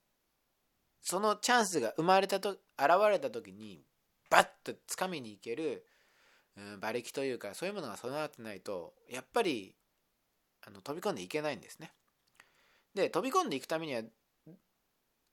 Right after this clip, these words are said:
どうすればいいかっていうと、もう簡単、これはもう一つだけで、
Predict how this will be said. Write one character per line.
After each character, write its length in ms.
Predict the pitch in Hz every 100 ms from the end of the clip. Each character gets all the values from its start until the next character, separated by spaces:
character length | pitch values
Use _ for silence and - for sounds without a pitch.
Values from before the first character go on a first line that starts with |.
| _
ど 140 | 143 170
う 60 |
す 180 | 151 127
れ 100 | 104
ば 160 | 98 92
い 100 | 95 _ _
い 160 | 127 117
か 140 | -
っ 100 | 208
て 140 | - 151
い 80 |
う 80 | 151 - - _ _ _ _ _
と、 360 | - 233 117 - _ _ _ _ _ _ _ _ _ _ _ _ _ _ _ _ _ _ _
も 80 | 170
う 40 |
簡 240 | - 208 214
単、 320 | 220 220 208
こ 100 | 196
れ 60 | 208
は 100 | 196
も 120 | 151
う 160 | 101 -
一 180 | - 180
つ 100 | -
だ 140 | 113 107
け 100 | 123
で、 300 | 180 113